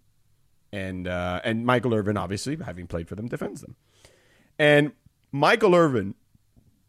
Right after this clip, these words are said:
wasted no time in defending the Cowboys and their honor after going three and one, two wins with Cooper Rush, and went off about the defense particularly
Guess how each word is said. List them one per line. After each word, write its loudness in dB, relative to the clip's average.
wasted 0
no 6
time -2
in 2
defending 2
the -4
Cowboys 2
and -2
their -2
honor 0
after -4
going 0
three -4
and -2
one, -2
two -4
wins -2
with -6
Cooper -4
Rush, -4
and 2
went 2
off 6
about 2
the -4
defense -6
particularly -4